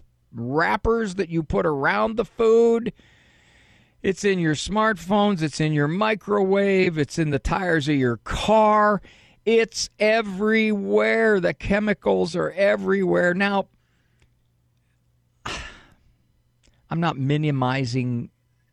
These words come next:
that there could be real risks in things that we take for granted every day. I'm certainly not saying, "Oh, no, there's nothing's gonna hurt you." I'm not saying that. Don't mishear me.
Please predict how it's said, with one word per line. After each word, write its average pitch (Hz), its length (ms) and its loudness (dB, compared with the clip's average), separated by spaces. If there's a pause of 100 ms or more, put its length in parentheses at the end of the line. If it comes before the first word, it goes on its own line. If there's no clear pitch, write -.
(260)
that 113 160 -2
there 120 140 -2
could 113 220 -4
be 110 140 -2
real 117 300 0
risks 110 640 -6 (680)
in 104 320 -2 (180)
things 107 360 -4
that 95 140 -4
we 101 160 -2
take 101 280 -4
for - 140 -8
granted 92 380 -6
every 78 260 -10
day. 67 220 -14 (680)
I'm 82 280 -10
certainly 147 420 -4
not 135 240 -4
saying, 117 400 -6
"Oh, 254 320 0
no, 233 320 2
there's 226 240 0
nothing's 208 320 -8
gonna 180 160 -4
hurt 170 220 -4
you." - 160 -20
I'm 143 100 -10
not 220 140 -10
saying 196 220 -8
that. - 160 -16 (160)
Don't 180 180 0
mishear 233 320 -2
me. 185 140 -10